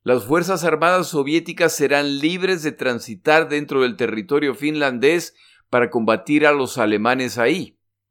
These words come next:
Los finlandeses responden con su propuesta. Finlandia se compromete a no permitir la presencia de ningún ejército extranjero en su territorio,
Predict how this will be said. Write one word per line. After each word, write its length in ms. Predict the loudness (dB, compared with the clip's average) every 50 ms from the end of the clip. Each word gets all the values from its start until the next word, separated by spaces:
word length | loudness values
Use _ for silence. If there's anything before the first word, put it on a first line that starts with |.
| _ _ _ _ _ -8
Los 140 | -6 -6 -4
finlandeses 800 | -4 -4 -2 -2 -2 0 2 0 2 2 0 -2 -2 -4 _ _ _
responden 720 | -2 0 0 0 0 -2 -2 -2 0 0 0 0 0 -2
con 260 | -4 -4 -4 -4 -6
su 260 | -8 -8 -8 -8 -6
propuesta. 720 | -4 -2 -2 -2 -2 -2 -6 -6 -6 -8 -12 -18 -18 -20 _ _ _ _ _ _ _ _ _ _ _ _ _ _ _
Finlandia 580 | -8 -6 -4 -2 0 2 2 2 2 0 0
se 160 | 0 -2 -2
compromete 680 | 0 0 0 0 0 0 2 2 0 2 0 0 0 0 0
a 140 | 0 0 0
no 340 | 0 -2 -4 -2 -2 -2
permitir 500 | -2 -2 -2 -2 -4 -6 -4 -2 -2 0
la 200 | 2 0 0 0
presencia 580 | 0 -2 -2 -2 -2 -4 -4 -4 -2 0 0 2
de 160 | 2 0 -2
ningún 580 | -2 -4 -6 -6 -8 -6 -4 -4 -4 -4 -4 -4
ejército 540 | -4 -4 -4 -4 -4 -4 -4 -6 -8 -8 -8
extranjero 680 | -8 -8 -6 -4 -4 -4 -4 -2 0 0 2 2 0
en 100 | -4 -6
su 180 | -8 -12 -6
territorio, 800 | -2 -2 -2 0 -2 -4 -4 -2 -2 0 0 0 -2 -4 -6 _